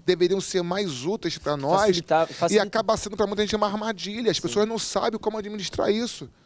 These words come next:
Speaker 1: Sabe, rede social é febre, é bom, é go-, é bom. Mas assim, não pode ser de-, determinante pro teu enfraquecimento de fé. Você não pode usar uma rede social como uma desculpa pra que você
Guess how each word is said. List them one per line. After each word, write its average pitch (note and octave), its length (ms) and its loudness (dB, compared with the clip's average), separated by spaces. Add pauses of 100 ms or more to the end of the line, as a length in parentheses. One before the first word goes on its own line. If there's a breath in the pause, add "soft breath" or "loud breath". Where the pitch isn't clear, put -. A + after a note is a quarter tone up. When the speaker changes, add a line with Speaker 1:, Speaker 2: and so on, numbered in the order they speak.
Speaker 1:
Sabe, F3+ 320 -2
rede G3 160 2
social F3+ 560 2
é F3+ 80 0
febre, F3 460 2
é - 20 -2
bom, E3+ 260 4
é E3 80 0
go-, D3+ 140 0
é D#3 80 2
bom. E3+ 120 2 (360 loud breath)
Mas G#3 120 4
assim, A#3 320 2 (320 loud breath)
não G3+ 140 2
pode G#3+ 260 2
ser G3 220 2 (160)
de-, D3 220 -14
determinante E3+ 760 0
pro F#3+ 100 2
teu G#3 120 2
enfraquecimento G3+ 440 -4
de A#3 100 -6
fé. F#3+ 320 4
Você E3 180 -4
não G3+ 100 -6
pode G#3+ 240 0
usar E3+ 120 0
uma D#3+ 100 0
rede D3+ 120 -2
social D#3+ 280 0
como E3+ 180 -8
uma D#3 60 -4
desculpa F3+ 520 -2
pra D#3+ 140 2
que - 60 -8
você D#3+ 160 0